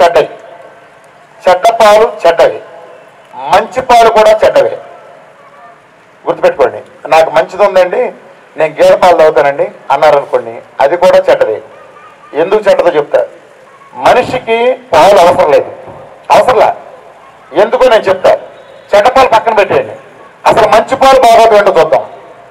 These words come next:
సృష్టిలో నాలుగు వేల మూడు వందల పాలు ఇచ్చే జంతువులు ఉన్నాయి, క్షీరదాలు అంటాం, మమ్మాల్స్.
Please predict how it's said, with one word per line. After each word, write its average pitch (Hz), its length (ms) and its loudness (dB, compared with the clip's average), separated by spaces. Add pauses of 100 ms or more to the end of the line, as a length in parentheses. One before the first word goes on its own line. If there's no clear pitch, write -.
(500)
సృష్టిలో 254 800 2 (540)
నాలుగు 247 440 2
వేల 240 220 4
మూడు 220 220 2
వందల 214 240 2
పాలు 220 320 2
ఇచ్చే - 200 0
జంతువులు 202 380 2
ఉన్నాయి, 131 180 0
క్షీరదాలు 214 680 2
అంటాం, 156 300 2 (600)
మమ్మాల్స్. 175 420 0